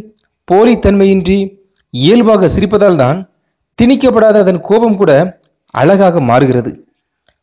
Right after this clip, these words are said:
உண்மையா இருப்பவர்கள் தமக்குள் மலர்ச்சியை பெற்றிருப்பவர்கள், ஜீவித்திருப்பவர்கள். கொஞ்ச காலம் வாழ்ந்தாலும் தங்களை சுற்றி பல எண்ண அலைகளை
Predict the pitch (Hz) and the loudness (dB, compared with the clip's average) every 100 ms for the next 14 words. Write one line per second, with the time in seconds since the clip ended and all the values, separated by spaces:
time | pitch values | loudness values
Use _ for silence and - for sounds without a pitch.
0 | _ - 156 254 269 247 180 214 220 202 | _ -2 0 2 2 4 2 2 2 0
1 | 180 131 131 156 - _ - 131 180 170 | 2 0 -2 -10 -20 _ -6 -2 0 0
2 | 131 180 - _ _ _ 113 117 151 214 | -2 -2 -10 _ _ _ -6 0 2 0
3 | - 202 127 139 185 151 147 131 127 - | 0 0 0 -2 -2 0 0 0 -4 -6
4 | - _ _ _ _ _ - 131 208 247 | -16 _ _ _ _ _ -14 -2 2 2
5 | 240 240 196 180 170 139 - - _ _ | 0 -2 0 2 2 0 -4 -10 _ _
6 | _ _ _ _ 151 190 233 240 254 214 | _ _ _ _ -2 0 2 2 2 2
7 | 202 202 202 156 175 214 - _ _ _ | 2 2 2 2 -2 -8 -18 _ _ _
8 | - 143 165 143 202 208 170 165 - _ | -2 0 0 0 -2 0 -2 -2 -14 _
9 | _ _ 156 151 143 123 120 151 226 214 | _ _ 0 2 0 -2 0 0 2 0
10 | - 127 170 170 | 0 0 2 2